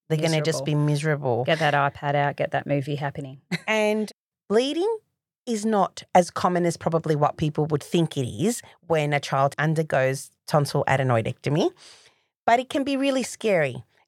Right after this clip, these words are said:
Speaker 1: And I guess I wanna ask you, Beck, can you take us why bleeding is really concerning for families,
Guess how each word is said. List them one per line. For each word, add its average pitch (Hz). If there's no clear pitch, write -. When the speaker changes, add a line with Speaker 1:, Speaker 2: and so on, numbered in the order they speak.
Speaker 1:
And 202
I 208
guess 269
I 320
wanna 311
ask 233
you, 233
Beck, 170
can 233
you 277
take 247
us 233
why 190
bleeding 180
is 175
really 185
concerning 170
for 185
families, 190